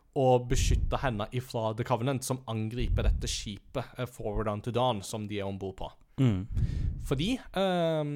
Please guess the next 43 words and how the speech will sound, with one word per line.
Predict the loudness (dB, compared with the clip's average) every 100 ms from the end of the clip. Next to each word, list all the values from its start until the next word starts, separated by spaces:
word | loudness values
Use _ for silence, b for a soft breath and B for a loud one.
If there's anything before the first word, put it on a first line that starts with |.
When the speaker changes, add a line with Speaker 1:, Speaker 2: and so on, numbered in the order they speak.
| -6 -8
Speaker 1:
hvis | -6 -6 -8 -10 -8
de, | -4 -2 0
eh, | 0 0 -2 -2 -4 -2
hvis | -2 -2
Covenant | -2 0 -2
får | -4 -6
tak | -6 -2 0 0 0
i | -2 -2 -2
Cortana, | -2 -2 0 -2 -4 b b
så | -2
vil | 0
de | 2
også | 0 0
få |
tak | 0 -2
i | -6
koordinatene | -4 -2 0 2 4 4
til | 4
jorda. | 0 0 -4 -10 -18 -20 -6 4
Speaker 2:
Mm. | 4 4 2
Speaker 1:
Eh, | 2 2 -2 -6 -4
og | -2 0
hvis | -4 -4
de | -2
da |
får | -2 -2
koordinatene | -2 0 0 0 -2
til | 0
jorda, | 2 4 6
så | 6 2 0
er | -2
menneskeheten | -4 -4 -4 -4 -4 -4 -4 -6 -8
fortapt. | -10 -10 -14 -18 -16 -6
Speaker 2:
Ja. | -6 -6 B B B B B B B B B B
Speaker 1:
Og | 2
alt | 2 2
dette | 2
her | 2
skjer | 0 0 0 0
jo | 0
da | 2 4 6 4 -2 -4
samtidig | -2 0 0 -2 -2 -2
som | -2 -2 -2